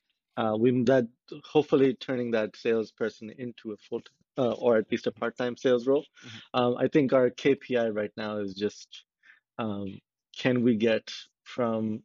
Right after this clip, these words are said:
Speaker 1: these three, four customers that we have now, and can we, we get
Speaker 2: Mm-hmm.
Speaker 1: six more? Can we get to that ten, uh, customer, uh,
Speaker 2: Mm-hmm.
Speaker 1: milestone? Uh, and then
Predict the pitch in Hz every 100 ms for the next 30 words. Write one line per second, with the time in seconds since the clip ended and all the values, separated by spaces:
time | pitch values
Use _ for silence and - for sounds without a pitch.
0 | - 110 113 104 104 - - - 131 131
1 | 117 113 - 107 110 104 107 95 117 156
2 | 170 127 127 113 107 - _ - _ 120
3 | 107 117 110 - 120 107 143 - 123 104
4 | 107 127 120 113 131 117 117 - 123 120
5 | 120 - _ _ _ _ 127 - 113 -
6 | 104 104 101 _ _ _ _ - 110 98
7 | 101 101 107 - 104 95 - _ _ _
8 | 117 107 - 120 110 110